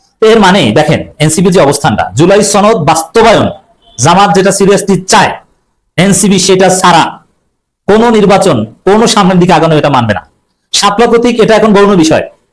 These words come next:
জাতীয় নির্বাচনে কোনো পরিবেশ আছে কিনা এটা হচ্ছে মুখ্য বিষয়। যেমন দেড় কোটি মৃত এবং প্রবাসী বা বিদেশ চলে গেছে ভোটার, তাদের ভোট তো বাংলাদেশে জালিয়াতি করে বিএনপির পক্ষে দিয়ে দেওয়া হবে। এখন আমাদের সামনে একটা চ্যালেঞ্জ হচ্ছে সামনে সুষ্ঠু নির্বাচন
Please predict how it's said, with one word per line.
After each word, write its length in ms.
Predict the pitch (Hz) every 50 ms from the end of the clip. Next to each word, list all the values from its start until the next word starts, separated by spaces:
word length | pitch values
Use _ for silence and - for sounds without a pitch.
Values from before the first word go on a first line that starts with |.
| _ _ _ _ _ _ _ _ _ _ _ _ _ _ _ _ _ _ _ -
জাতীয় 320 | 131 180 208 214 214 254 247
নির্বাচনে 360 | 240 226 240 240 240 240 240
কোনো 140 | 240 254 247
পরিবেশ 360 | - 220 220 240 247 233 233
আছে 140 | 214 196 208
কিনা 140 | 202 185 175
এটা 200 | 180 180 208 202
হচ্ছে 200 | 196 202 - 202
মুখ্য 200 | 180 165 - 160
বিষয়। 240 | 127 - 117 95 - _ _ _ _ _ _ _ _ _ _ _ _ _ _ - _ _ - -
যেমন 520 | - 139 156 180 180 - - - - - - _ _ _ _ _ _ _ _ _ _ _ - -
দেড় 220 | 147 202 208 208
কোটি 220 | - 220 196 226 214
মৃত 240 | 190 202 202 214 226
এবং 400 | 220 202 208 208 202 208 208 - _ _ _ -
প্রবাসী 500 | - 190 196 196 185 - 208 185 175 156
বা 100 | 170 170
বিদেশ 280 | 165 185 196 190 185 -
চলে 140 | 196 196
গেছে 180 | 196 180 156 175
ভোটার, 260 | 151 160 156 139 123
তাদের 240 | - 165 165 190 190
ভোট 140 | 165 180 180
তো 100 | - 185
বাংলাদেশে 400 | 185 180 175 165 170 156 185 170 156 - _
জালিয়াতি 380 | - - 170 165 175 170 170 170
করে 140 | 180 175 170
বিএনপির 300 | 175 170 156 151 156 156
পক্ষে 180 | 151 151 160
দিয়ে 120 | 147 143 139
দেওয়া 180 | 127 120 113
হবে। 120 | 104 92 - _ _ _ _ _ _ _ -
এখন 180 | 151 156 226 240
আমাদের 260 | 214 214 226 226 233
সামনে 240 | - - 233 233 226
একটা 120 | - -
চ্যালেঞ্জ 300 | 202 214 190 208 208 208
হচ্ছে 220 | 214 214 - 226 208
সামনে 260 | - 190 180 196 208
সুষ্ঠু 280 | - 226 - - 220
নির্বাচন 340 | 202 175 147 139 123 - 92